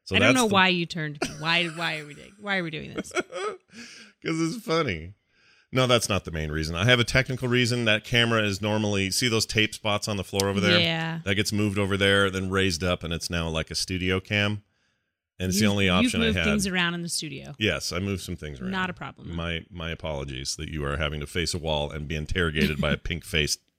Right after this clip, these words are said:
Speaker 1: Han Solo. Anyway, uh,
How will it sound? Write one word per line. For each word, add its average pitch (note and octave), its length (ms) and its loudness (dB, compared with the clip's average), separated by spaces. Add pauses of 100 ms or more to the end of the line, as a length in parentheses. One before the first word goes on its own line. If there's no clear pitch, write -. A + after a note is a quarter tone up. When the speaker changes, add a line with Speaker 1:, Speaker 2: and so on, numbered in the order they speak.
Speaker 1:
Han D2 180 -8
Solo. - 320 -14 (1080)
Anyway, D#2 280 -12 (380)
uh, D2+ 320 -4